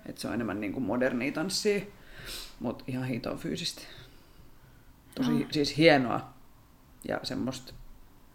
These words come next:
Speaker 1: et juu, en edes lähde kokeilee. <laughs> Niinku, <laughs> ei riittäis siis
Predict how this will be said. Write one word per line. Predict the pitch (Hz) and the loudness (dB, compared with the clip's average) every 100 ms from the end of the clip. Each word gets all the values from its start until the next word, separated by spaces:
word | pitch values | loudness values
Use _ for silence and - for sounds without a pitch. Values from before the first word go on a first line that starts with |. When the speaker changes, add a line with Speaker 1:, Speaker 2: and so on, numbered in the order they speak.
| - - | -20 -14
Speaker 1:
et | - - - - - - | -14 -14 -20 -20 -16 -4
juu, | 151 139 | 0 0
en | 143 | 0
edes | 151 - | -2 -4
lähde | 151 147 | -6 -8
kokeilee. | 175 - 175 226 - | -10 -6 -4 -4 -2
<laughs> | 240 - 277 - - - - - - - - - 220 - | -2 -2 -4 -6 -6 -6 -6 -16 -18 -12 -10 -6 -6 -2
Niinku, | - - - 269 - - - 311 - 339 359 - | 0 0 4 2 2 -8 0 0 2 8 8 8
<laughs> | - 233 - - - 320 320 285 233 | 0 -6 6 6 6 0 -2 -2 0
ei | 175 151 | 2 4
riittäis | 135 147 - 131 190 - | 2 -2 -2 -2 0 0
siis | 220 196 - | 0 0 -6